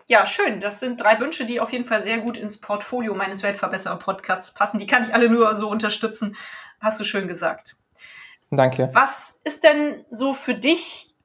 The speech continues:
Speaker 1: du hast es ja jetzt schon gesagt, du bist auf jeden Fall ein Fan davon, kleine Dinge zu verändern, um damit die Welt ein Stück besser zu machen. Was ist für dich so in deinem Alltag ein Hebel, wo du nachhaltig agierst?
Speaker 2: Es gibt so eine Sache,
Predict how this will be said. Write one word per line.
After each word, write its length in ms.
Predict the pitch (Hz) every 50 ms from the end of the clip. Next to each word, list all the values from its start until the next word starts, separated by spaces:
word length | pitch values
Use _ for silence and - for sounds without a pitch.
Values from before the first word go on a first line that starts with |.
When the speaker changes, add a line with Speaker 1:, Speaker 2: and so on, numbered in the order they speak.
| _ _ _
Speaker 1:
du 80 | - 208
hast 180 | 226 240 -
es 100 | 233 208
ja 100 | - 214
jetzt 200 | 190 196 190 -
schon 120 | - 208 190
gesagt, 360 | 180 175 196 247 269 - -
du 60 | 220
bist 200 | 190 240 233 -
auf 140 | - 220 -
jeden 160 | - 208 208
Fall 120 | 208 202 170
ein 100 | 170 170
Fan 300 | - - 202 - 208 226
davon, 320 | 226 214 220 220 202 202
kleine 360 | 202 - 202 185 208 226 233
Dinge 440 | 185 196 208 214 208 202 202 180 -
zu 180 | - - 214 202
verändern, 440 | - - - 175 196 220 226 208
um 100 | 202 202
damit 420 | 185 190 190 185 190 190 - - -
die 100 | 196 170
Welt 240 | 170 175 - 190 -
ein 60 | 180
Stück 220 | - - 196 -
besser 280 | - 190 185 - 220 214
zu 140 | - - 220
machen. 340 | 220 220 220 240 233 240 _
Was 180 | - 240 247 320
ist 100 | 285 -
für 80 | 269
dich 220 | 220 220 302 - -
so 100 | - 233
in 120 | 226 226
deinem 260 | 220 190 - 220 233
Alltag 580 | - - 190 208 247 247 - 262 233 240 240 - - _ - - -
ein 160 | - 214 208
Hebel, 480 | 202 202 214 233 247 262 247 240 233 -
wo 100 | 208 214
du 500 | 214 220 214 208 202 202 202 190 - - _ _ _
nachhaltig 760 | - 196 202 202 208 208 - 220 185 190 190 202 196 - 196
agierst? 600 | 196 190 170 175 190 185 - - - - - - _ _ _ _ _ _ _ _ _ _ _ _
Speaker 2:
Es 160 | - 135 127
gibt 180 | 131 151 - -
so 100 | - 156
eine 120 | 147 143
Sache, 540 | 131 - - - - - - - - - -